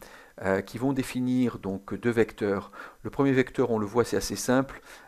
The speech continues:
euh, on prend donc, euh, l'A I comme ref, euh, ça veut dire donc, euh, get controller pawn, get actor location, donc, euh, la position donc, de notre, euh, A I ici. Euh,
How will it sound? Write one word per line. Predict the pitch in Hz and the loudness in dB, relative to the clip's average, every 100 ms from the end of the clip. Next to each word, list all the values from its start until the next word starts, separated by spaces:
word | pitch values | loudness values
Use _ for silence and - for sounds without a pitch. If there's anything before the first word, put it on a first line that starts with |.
| - - | -6 0
euh, | 101 101 98 | 4 4 0
on | - | -4
prend | 107 - 123 113 | -8 -2 0 0
donc, | 104 101 - | -2 -4 -4
euh, | 101 98 | 0 0
l'A | 92 104 | 2 0
I | 104 104 | 0 -4
comme | - 98 98 | -4 -4 -4
ref, | - 101 104 - - - - - - 90 | -4 -2 -2 -4 -10 -12 -20 -20 -16 -4
euh, | 90 90 | -2 0
ça | 92 | -4
veut | 90 | -4
dire | 101 107 98 | -8 -2 -2
donc, | 85 92 90 - 90 - - _ - | -2 -8 -10 -8 -8 -8 -20 _ -6
euh, | 87 87 82 - | -2 0 -2 -4
get | 101 | -6
controller | 101 98 - 95 - | -6 -6 -4 -4 0
pawn, | 107 101 104 104 95 95 | 2 2 2 -2 -6 -6
get | 101 98 - - | -4 -4 -6 -4
actor | 98 - 110 98 | -4 -2 -4 -4
location, | 92 - - - 110 104 | -4 -6 -8 -6 -6 -4
donc, | 95 90 - | -6 -10 -8
euh, | 78 - - - - | -10 -10 -20 -18 -8
la | 95 | -4
position | 95 - 101 104 - 113 107 107 | -2 -2 -6 -8 -6 -4 -2 -2
donc, | 98 92 - - | -4 -8 -10 -10
de | 90 | -8
notre, | 92 95 98 - - 87 - - - - - | -4 -4 -4 -6 -6 -8 -10 -20 -20 -16 -10
euh, | 98 90 87 | -4 -2 -2
A | - 95 | 0 0
I | 95 | 2
ici. | 120 185 - - 151 202 - _ - - _ | -2 -6 -4 -2 -2 -6 -10 _ -20 -20 _
Euh, | 101 95 | 0 2